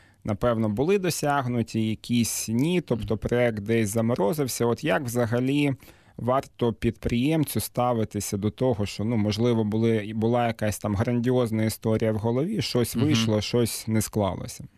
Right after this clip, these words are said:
Speaker 2: М, як потрібно ставитись к факапам?
Speaker 1: Ну, можливо, так, назвемо це факапами, так.
Speaker 2: Е, ну, м, к ним нужно относиться,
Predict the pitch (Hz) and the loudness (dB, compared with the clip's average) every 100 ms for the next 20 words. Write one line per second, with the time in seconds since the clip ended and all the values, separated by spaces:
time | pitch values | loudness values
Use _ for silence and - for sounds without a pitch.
0 | _ _ - _ _ - 95 90 92 - | _ _ -20 _ _ -6 -2 -2 -2 -6
1 | _ 101 101 - - 98 101 101 95 - | _ -4 -4 -6 -6 -4 -2 0 -2 -2
2 | 98 92 95 87 - _ - - 101 127 | -4 -2 -6 -8 -12 _ -18 -6 -4 -2
3 | 127 98 85 78 - _ - 151 151 131 | -2 -2 -4 -4 -8 _ -4 0 2 2
4 | 123 147 135 123 107 95 101 110 123 117 | 2 2 2 0 -2 -2 -2 0 2 2
5 | 107 - 107 110 - 101 98 - - - | 0 -2 -2 -2 -2 -2 -2 -8 -12 -12
6 | - - - - - 104 101 98 - - | -10 -10 -14 -12 -6 -4 -2 -4 -8 -20
7 | - - 123 127 113 - - 110 107 104 | -12 -2 2 2 -2 -12 -8 -2 0 0
8 | 101 - - _ _ _ _ _ - 127 | -2 -8 -18 _ _ _ _ _ -4 2
9 | 139 151 143 120 120 117 104 110 107 - | 4 4 4 4 4 2 0 -2 0 -2
10 | 120 - - 107 104 | -2 -4 0 2 0